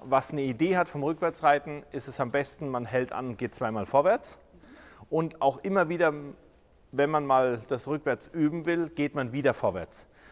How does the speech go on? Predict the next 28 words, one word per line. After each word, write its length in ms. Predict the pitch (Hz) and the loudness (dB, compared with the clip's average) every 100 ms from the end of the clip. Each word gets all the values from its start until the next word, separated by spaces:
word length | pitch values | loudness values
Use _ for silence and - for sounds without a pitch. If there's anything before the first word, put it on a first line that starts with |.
| - - | -18 0
Weil 280 | 117 123 117 | 2 4 4
sonst 440 | 143 160 - - - _ _ _ - | 2 2 -8 -12 -20 _ _ _ -8
in 140 | 139 | 0
der 100 | 123 | 0
Turniersituation, 1000 | 131 135 170 214 208 208 185 190 190 190 | 0 -2 2 0 2 0 0 2 2 2
die 80 | 156 | 2
ja 80 | 143 | 2
vielleicht 260 | - 120 | 2 -2
irgendwann 280 | 104 156 156 | 0 -2 0
mal 100 | 135 | -2
gewünscht 380 | 113 123 185 - | -2 -2 -4 -2
ist, 320 | 185 - - | -2 -2 -4
baut 260 | - 135 135 | 2 2 2
sich 180 | 135 - | -6 -6
immer 240 | 202 196 | -2 -2
extrem 480 | 143 - - 156 151 | -4 -8 -6 -2 -2
viel 220 | - 147 | -2 -2
Druck 300 | 123 104 - | 0 -2 -2
auf. 320 | - - - - _ | -8 -12 -14 -20 _
Also 200 | - 107 | -6 -6
nicht 160 | 90 98 | -6 -4
immer, 180 | 143 123 | 0 0
aber 140 | 92 | 0
es 100 | 92 | -2
kann 240 | - 180 160 | 2 2 2
sich 140 | 135 | -2
Druck 240 | 127 127 | -2 -2
aufbauen. 400 | - 95 - 80 | -4 -8 -6 -8